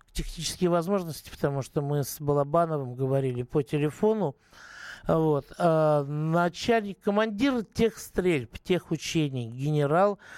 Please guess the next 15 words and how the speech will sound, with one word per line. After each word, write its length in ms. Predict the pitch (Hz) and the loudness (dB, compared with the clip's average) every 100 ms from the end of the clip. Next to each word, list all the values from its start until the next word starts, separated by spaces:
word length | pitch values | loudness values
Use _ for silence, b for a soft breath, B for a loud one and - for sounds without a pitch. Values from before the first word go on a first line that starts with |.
| B B B B | B B B B
украинский, 880 | 151 - 165 165 165 165 143 - 165 | -4 0 2 2 2 0 -4 -8 -6
украинский 680 | 165 - 170 160 147 - 147 | -4 0 2 2 0 -4 -8
генерал, 640 | 135 147 143 143 151 147 - | -4 0 2 4 4 2 0
а, 520 | 156 151 143 139 139 | 2 2 4 4 2
Владимир 800 | 135 143 156 143 175 180 170 135 | 2 2 0 0 0 2 2 0
Дьяков, 760 | 127 131 151 170 185 - 196 - _ B B B B B B - | -4 -2 2 4 2 0 -2 -4 _ B B B B B B 2
он 360 | 180 220 226 214 _ - | 4 4 0 -10 _ 0
тогда 800 | 185 156 139 131 160 165 180 175 _ _ _ _ b b b b - - | 2 2 -4 -2 2 4 2 -4 _ _ _ _ b b b b -6 -6
всех 520 | - - - 208 180 170 | -8 -8 -2 0 0 -2
офицеров, 720 | - 156 - - 151 131 - | -4 -6 -4 0 2 0 -4
которые 520 | 135 - 143 123 120 | -4 -2 -2 0 -2
присутствовали, 1040 | - 135 123 - 123 - 170 165 170 185 - B B B B B B | -2 -4 -2 -4 -6 -4 -2 0 0 -4 -8 B B B B B B
а, 140 | 160 | 0
вот, 280 | 156 156 156 _ - 131 - | 2 0 0 _ -20 -20 -8
он 360 | - 165 165 156 | 0 2 0 -4